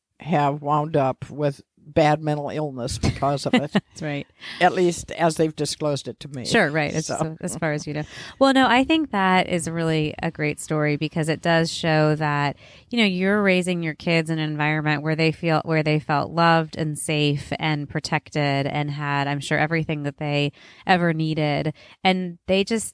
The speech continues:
Speaker 2: that was the normal, that, that your
Speaker 1: Mm-hmm.
Speaker 2: normal was their normal. And I, I think that's important because I do think so much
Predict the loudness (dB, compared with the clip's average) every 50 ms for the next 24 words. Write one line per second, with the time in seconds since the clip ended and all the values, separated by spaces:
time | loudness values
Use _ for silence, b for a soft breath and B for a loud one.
0 | _ _ 2 2 4 2 0 -2 -2 -2 -2 -2 0 -2 0 0 2 2 0 -2
1 | -4 -6 -10 -4 -2 0 0 0 0 0 0 0 -2 -2 0 2 4 4 4 4
2 | 2 2 2 2 2 2 2 0 0 0 -2 -2 0 0 2 0 0 -2 -4 -4
3 | -2 -2 0 0 0 0 0 2 2 2 2 2 2 2 2 2 0 -2 -4 -8
4 | B B B B B B B -4 -2 0 0 2 2 2 2 2 2 2 2 0
5 | -2 0 0 0 2 2 0 -2 -4 -6 -6 -4 -2 0 0 0 0 0 0 0
6 | 0 0 0 -4 -4 -4 -6 -2 0 2 4 4 2 2 2 2 2 0 0 -4
7 | -8 -8